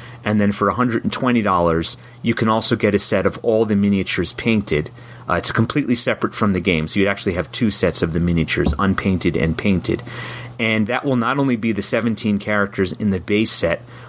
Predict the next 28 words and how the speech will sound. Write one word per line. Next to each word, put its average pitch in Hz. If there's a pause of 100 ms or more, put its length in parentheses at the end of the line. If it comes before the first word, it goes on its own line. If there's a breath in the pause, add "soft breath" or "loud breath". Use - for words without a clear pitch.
but 104
every 139
character 117
that 92
ends 113
up 101
making 117
it 120
into 117
the 104
expansion, 120 (300 loud breath)
you 113
will 113
also 107
get 98
that 92
as -
part 101
of 90
the 87
painted 95
mini 92
set. -
So 113
that 104
will 107
also 127
grow 78